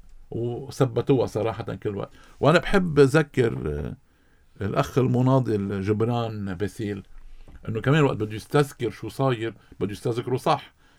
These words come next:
يعني حضرتك أشرتي إلى اعتراضه على موضوع، آه،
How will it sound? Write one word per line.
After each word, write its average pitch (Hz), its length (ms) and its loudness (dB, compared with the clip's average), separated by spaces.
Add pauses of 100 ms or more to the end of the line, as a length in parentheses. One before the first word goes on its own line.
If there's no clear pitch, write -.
يعني - 180 -6
حضرتك 135 500 -2
أشرتي 107 560 -2 (460)
إلى 107 140 2
اعتراضه 120 640 2
على 104 180 0
موضوع، 110 440 -2
آه، 117 540 -10